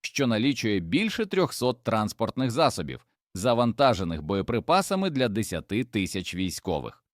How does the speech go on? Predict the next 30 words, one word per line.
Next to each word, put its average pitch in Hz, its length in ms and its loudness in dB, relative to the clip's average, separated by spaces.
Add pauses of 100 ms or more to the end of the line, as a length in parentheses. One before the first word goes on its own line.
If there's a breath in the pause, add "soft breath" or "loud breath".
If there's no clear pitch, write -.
(140)
Ця 127 240 2
колона 104 480 2
є 101 160 0
головним 180 500 2
козирем 175 460 0
Москви, 101 540 -4 (160)
кривавим 147 680 4
аргументом 131 880 2
напередодні 131 800 2
мирних 135 440 2
переговорів, 113 720 2 (220)
запланованих 127 1000 2
у 214 120 2
Вашингтоні. 117 760 -2 (140)
Це 143 180 2
має 135 280 2
бути 175 300 2
наочна 180 600 2
демонстрація 127 800 0
сили, 196 420 2
що 151 200 -2
примусить 123 600 2
Зеленського 117 680 2
та 82 160 -2
Трампа 165 440 0
до 185 200 4
вигідної 123 640 2
для 107 200 2
Росії 90 480 -2
угоди. 87 540 -2